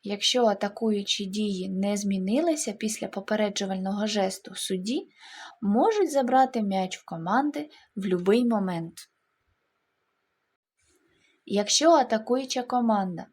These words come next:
не виконує кидок по воротах суперника максимум після чотирьох пасів,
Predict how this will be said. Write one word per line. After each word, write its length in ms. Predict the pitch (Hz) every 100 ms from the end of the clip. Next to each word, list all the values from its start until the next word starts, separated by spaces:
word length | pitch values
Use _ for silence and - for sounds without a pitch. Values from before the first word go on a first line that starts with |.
| -
не 140 | 226
виконує 680 | 294 302 - 226 202 190 185
кидок 480 | - 208 220 196 -
по 140 | 190
воротах 480 | 190 202 202 185 185
суперника 800 | - 185 254 349 359 240 185 - _
максимум 640 | 202 214 208 - 185 180 190
після 320 | 214 208 180
чотирьох 580 | 175 190 202 196 190 -
пасів, 400 | - 175 170 -